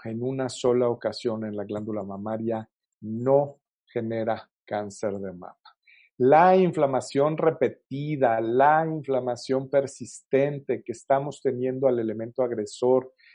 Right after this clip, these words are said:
en ciertas partes del cuerpo, sí puede llegar a generar una alteración que pueda producir un cáncer, pero nunca hemos visto una paciente que por un golpe directo desarrolle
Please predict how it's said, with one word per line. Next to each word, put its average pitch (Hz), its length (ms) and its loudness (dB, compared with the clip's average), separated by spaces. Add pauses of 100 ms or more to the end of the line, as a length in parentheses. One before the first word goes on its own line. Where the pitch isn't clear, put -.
(120)
en 107 120 -12
ciertas 120 360 -4
partes 110 280 -2
del 113 140 -4
cuerpo, 117 280 -4
sí 180 240 -4
puede 160 320 0
llegar 120 260 2
a 127 80 2
generar 110 600 -4 (420)
una 127 340 0
alteración 113 640 -2
que - 80 -4
pueda 113 260 0
producir 104 360 -6
un 101 100 -12
cáncer, - 480 -12
pero 127 220 2
nunca 151 420 -2
hemos 135 240 -6
visto 127 260 -10
una 120 180 -6
paciente 127 520 -8
que 113 120 -8
por 110 180 -6
un 117 100 -10
golpe 110 300 -6
directo 117 560 -6 (520)
desarrolle 117 840 0